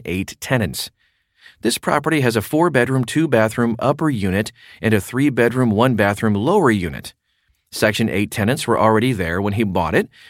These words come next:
so he took over the existing lease until termination. The bottom three-bedroom, one-bathroom unit rents for nineteen hundred forty-one bucks per month,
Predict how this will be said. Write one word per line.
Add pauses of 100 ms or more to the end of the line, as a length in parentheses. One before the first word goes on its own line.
(140)
so
he
took
over
the
existing
lease
until
termination. (540)
The
bottom
three-bedroom,
one-bathroom
unit
rents
for
nineteen
hundred
forty-one
bucks
per
month,